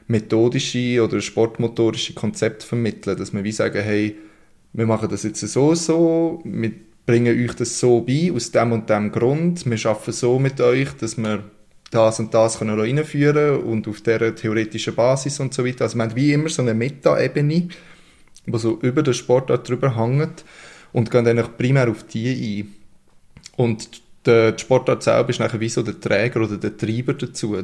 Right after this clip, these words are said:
wie wir das tun vermitteln. Und das finde ich extrem spannend. Also es ist noch eine neue Art und Weise, Sport zu vermitteln,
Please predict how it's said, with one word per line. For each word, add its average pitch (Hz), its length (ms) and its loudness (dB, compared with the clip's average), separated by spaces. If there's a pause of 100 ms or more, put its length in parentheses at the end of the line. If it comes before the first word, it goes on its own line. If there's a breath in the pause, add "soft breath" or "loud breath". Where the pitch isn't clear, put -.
wie 110 100 -4
wir 117 120 -2
das 113 200 -8
tun 107 200 -4
vermitteln. 107 540 -4 (380 loud breath)
Und 117 220 0
das 143 220 2
finde 123 360 0
ich 135 140 2
extrem 123 540 0
spannend. 143 580 2
Also 117 200 -2
es 110 60 -4
ist - 60 -6
noch 113 80 2
eine 117 260 0
neue 113 320 2
Art 117 240 2
und 110 140 -2
Weise, 110 420 -4 (380 soft breath)
Sport - 380 2
zu - 80 -10
vermitteln, 135 640 0